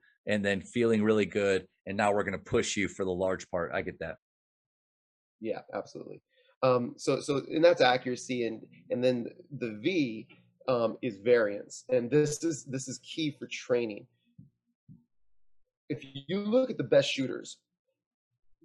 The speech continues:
Speaker 2: at any level, in any gender, in any stage, their twenty-five foot three-pointer actually does not look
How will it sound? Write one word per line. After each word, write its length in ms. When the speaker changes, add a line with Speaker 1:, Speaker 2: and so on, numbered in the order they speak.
Speaker 2:
at 100
any 220
level, 480
in 320
any 260
gender, 400
in 60
any 140
stage, 520
their 600
twenty-five 720
foot 220
three-pointer 680
actually 800
does 260
not 260
look 460